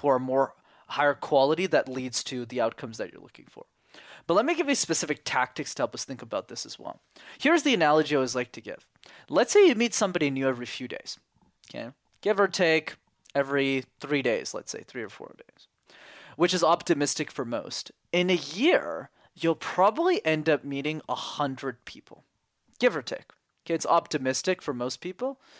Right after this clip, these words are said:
but let's just give it, let's just say a hundred. And let's say we live for fifty more years. So let's say, as the example, let's say you're thirty-five years old. Currently, you live until eighty-five, okay, as an example. In those fifty years, if you do the math, and I won't make this too, uh,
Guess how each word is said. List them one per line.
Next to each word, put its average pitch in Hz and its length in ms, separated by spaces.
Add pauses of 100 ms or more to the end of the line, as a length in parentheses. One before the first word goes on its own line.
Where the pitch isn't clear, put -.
(240)
but 143 100
let's 147 160
just - 180
give 127 160
it, 117 180
let's 131 160
just - 140
say 113 80
a 92 40
hundred. - 300 (640)
And 175 80
let's - 180
say 539 120
we 269 120
live 180 260
for 170 160
fifty - 560
more 127 220
years. - 340
So 160 80
let's 175 160
say, 208 100
as 165 140
the 160 80
example, 156 400
let's 160 120
say 170 60
you're 151 80
thirty-five 143 520
years 127 140
old. 135 180
Currently, 165 340
you 143 100
live 127 140
until 131 260
eighty-five, 120 400 (140)
okay, - 100
as 113 160
an 117 60
example. 110 580 (1080)
In 240 160
those 339 240
fifty 226 320
years, 151 640
if 151 140
you 156 80
do 190 140
the 170 100
math, 143 360
and 131 80
I 131 40
won't 131 180
make 139 160
this - 160
too, 135 320
uh, 113 140